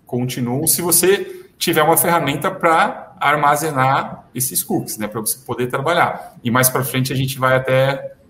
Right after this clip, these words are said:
falar disso, porque, ah, não, posso ser agora, inclusive, né? Tipo, é, <laughs> a gente já pode tocar no, no tema agora. Então, assim, é, até, um,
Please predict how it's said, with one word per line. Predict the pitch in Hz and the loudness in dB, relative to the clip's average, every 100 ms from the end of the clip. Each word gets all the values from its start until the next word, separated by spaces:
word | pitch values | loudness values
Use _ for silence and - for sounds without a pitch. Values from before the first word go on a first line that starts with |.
| - | -4
falar | - 131 143 | 2 4 4
disso, | 127 117 - - - _ - - _ - | 2 0 0 -2 -10 _ -20 -20 _ -18
porque, | - 110 - 113 113 110 104 98 - - | -14 -10 -2 0 4 4 2 -2 -6 -8
ah, | |
não, | 226 | -6
posso | 131 131 | -2 -2
ser | - | 0
agora, | 247 123 123 104 | 0 4 4 2
inclusive, | - 101 101 95 | -4 -8 -10 -8
né? | 95 101 - _ _ | -8 -8 -12 _ _
Tipo, | - 117 110 101 98 92 92 104 - _ | -10 -2 0 0 -2 -4 -8 -12 -16 _
é, | - 104 | -4 0
<laughs> | - - 277 - 220 - 196 - | 0 0 0 2 2 2 0 2
a | 139 | 2
gente | - | 2
já | - | 2
pode | 175 170 - | 2 2 0
tocar | - - | 0 0
no, | 175 185 180 | 0 -2 -4
no | 170 | -6
tema | - 170 | 0 2
agora. | 175 - - - - - - - - | 4 4 2 -4 -12 -16 -20 -16 -4
Então, | - | 2
assim, | - 151 110 - - _ _ - - - | 4 4 0 -6 -18 _ _ -20 -20 -10
é, | 104 120 | -2 0
até, | 123 127 175 190 156 | 2 2 4 4 4
um, | 127 107 95 | 2 -2 -6